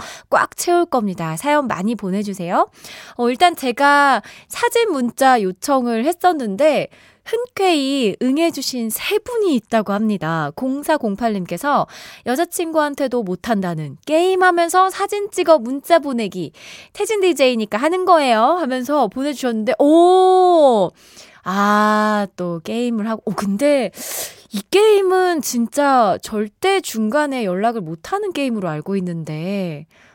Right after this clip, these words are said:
저 감동했어요. 너무 감사합니다. 네, 여자친구한테 소문내지 않을게요. 네, 비밀. <laughs> 일삼육팔님, 학교 끝나고 집 가는 길, 집 가서 편하게 라디오 들으려고요. 사진 달라는 태진님 애교에 안 보낼 수가 없네요 하면서,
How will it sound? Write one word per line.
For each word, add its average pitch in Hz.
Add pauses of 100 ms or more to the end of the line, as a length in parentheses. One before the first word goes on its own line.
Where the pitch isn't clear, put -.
(160)
저 233
감동했어요. 208
너무 233
감사합니다. 190
네, 165 (520)
여자친구한테 262
소문내지 311
않을게요. - (200)
네, -
비밀. 196 (160)
<laughs> -
일삼육팔님, 269 (360)
학교 392
끝나고 359
집 -
가는 294
길, 190
집 -
가서 196
편하게 359
라디오 214
들으려고요. 196 (320)
사진 427
달라는 320
태진님 339
애교에 220
안 220
보낼 349
수가 339
없네요 269
하면서, 247